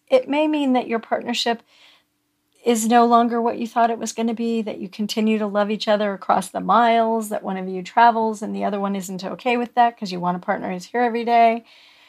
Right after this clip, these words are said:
Who knows? But that's not the issue to, of today. And if it is eventually the issue, keep your hearts and minds open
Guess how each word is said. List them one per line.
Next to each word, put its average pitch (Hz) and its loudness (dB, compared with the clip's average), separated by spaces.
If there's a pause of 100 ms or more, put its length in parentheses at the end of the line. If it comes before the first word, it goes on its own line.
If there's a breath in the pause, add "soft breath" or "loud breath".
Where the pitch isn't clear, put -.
(420 soft breath)
Who 262 2
knows? 156 -2
But 214 -10
that's 269 -6
not 277 -8
the 226 -10
issue 208 -4
to, - -4
of 180 -8
today. - -12 (520)
And 220 6
if 220 0
it 254 -2
is 311 -2
eventually 226 -2
the 185 -4
issue, 185 -4
keep 330 -10
your 339 -6
hearts 269 -8
and 262 -6
minds 247 -4
open 233 -4